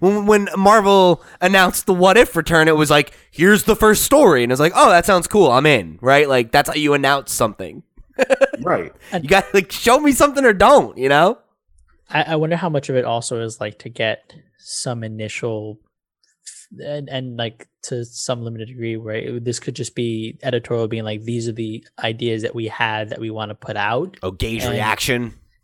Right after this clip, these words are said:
Speaker 3: maybe. And
Speaker 1: Yeah.
Speaker 3: considering that technically press wasn't supposed to be at these events, so, like, it would just be to a closed circle of the retailers where they might be able to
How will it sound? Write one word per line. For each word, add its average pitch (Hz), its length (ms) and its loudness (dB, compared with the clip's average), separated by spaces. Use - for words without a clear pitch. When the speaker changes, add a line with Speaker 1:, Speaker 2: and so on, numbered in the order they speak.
Speaker 3:
maybe. 143 640 -6
And 127 160 -4
Speaker 1:
Yeah. 107 180 -4
Speaker 3:
considering 147 420 -2
that 120 340 -2
technically 143 440 -8
press - 320 -4
wasn't 127 280 -10
supposed 120 220 -8
to 110 60 -12
be 110 180 -6
at 113 100 -6
these 123 160 -10
events, 147 580 -8
so, - 180 -6
like, 110 300 -6
it 127 140 -2
would 127 320 0
just - 240 -6
be 127 320 -6
to 131 160 -4
a 120 40 -2
closed 120 500 -4
circle 117 340 -2
of 107 140 -6
the 117 140 -6
retailers 131 720 -4
where 120 260 -2
they 113 220 -6
might 113 180 -6
be 117 100 -6
able 113 160 -4
to 107 340 -4